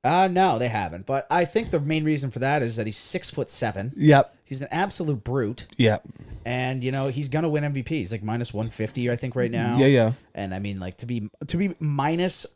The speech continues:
Speaker 1: for an M V P thing at
Speaker 2: Yeah.
Speaker 1: this point of the season is kind of outrageous.
Speaker 2: Pretty
Speaker 1: Plus,
Speaker 2: much a lock.
Speaker 1: he's getting sixty home runs. You can't not give it to a guy that gets sixty home runs. I
Speaker 2: For
Speaker 1: feel like.
Speaker 2: sure.
Speaker 1: You just can't. If
Speaker 2: Yeah.
Speaker 1: Ohtani were to get, like, fifty-five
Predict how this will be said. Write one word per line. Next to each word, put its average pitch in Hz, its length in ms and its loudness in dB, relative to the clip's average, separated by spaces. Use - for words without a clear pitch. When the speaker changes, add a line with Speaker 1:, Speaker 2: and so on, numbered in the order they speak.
Speaker 1:
for 147 160 -4
an 139 80 0
M 135 100 -2
V 139 140 -2
P 127 180 -2
thing 143 400 -4
at - 60 0
Speaker 2:
Yeah. 113 100 10
Speaker 1:
this 87 100 4
point 139 200 -2
of 107 40 -6
the 110 40 -6
season 117 320 -6
is 127 100 -6
kind 117 160 -6
of 107 60 -4
outrageous. 107 440 -4
Speaker 2:
Pretty - 200 4
Speaker 1:
Plus, 165 80 8
Speaker 2:
much 151 160 4
a 110 40 2
lock. 87 340 0
Speaker 1:
he's 151 140 -6
getting 180 280 0
sixty - 360 -6
home 120 200 -4
runs. 107 140 -4
You 113 60 -6
can't 151 340 -6
not 131 380 -2
give 117 120 -8
it 110 80 -8
to 113 100 -6
a - 20 -4
guy 101 140 -2
that 95 80 -4
gets 95 180 -10
sixty 95 240 -12
home 90 160 -10
runs. 69 160 -12
I - 40 -8
Speaker 2:
For - 60 -6
Speaker 1:
feel 143 120 8
like. 107 260 6
Speaker 2:
sure. - 80 -2
Speaker 1:
You 123 80 -6
just 139 160 -6
can't. 107 360 -8
If 147 140 2
Speaker 2:
Yeah. 160 100 6
Speaker 1:
Ohtani 180 480 2
were 139 140 2
to 131 40 -2
get, 135 160 0
like, 127 140 -2
fifty-five 123 880 0